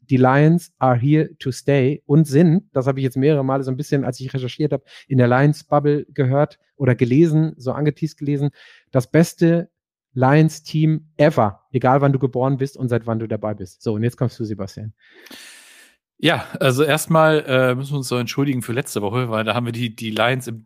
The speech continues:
Speaker 2: im Titel ange-,
Speaker 1: Habt ihr ein Glück gehabt, dass ich
Speaker 2: angeteasert.
Speaker 1: nicht dabei war? Hätte ich nicht erlaubt.
Speaker 2: Ja. Und, äh, dann sind sie komplett, äh, fast run-, hinten runtergefallen. Also sorry dafür, aber manchmal passiert sowas in, in der, in der Hektik der Sendung.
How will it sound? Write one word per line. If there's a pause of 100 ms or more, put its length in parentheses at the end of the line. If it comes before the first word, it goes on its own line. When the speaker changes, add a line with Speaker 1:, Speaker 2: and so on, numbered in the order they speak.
Speaker 2:
im
Titel
ange-,
Speaker 1:
Habt
ihr
ein
Glück
gehabt,
dass
ich
Speaker 2:
angeteasert.
Speaker 1:
nicht
dabei
war?
Hätte
ich
nicht
erlaubt. (460)
Speaker 2:
Ja.
Und,
äh,
dann
sind
sie
komplett,
äh,
fast
run-,
hinten
runtergefallen.
Also
sorry
dafür,
aber
manchmal
passiert
sowas
in,
in
der, (600)
in
der (200)
Hektik
der
Sendung.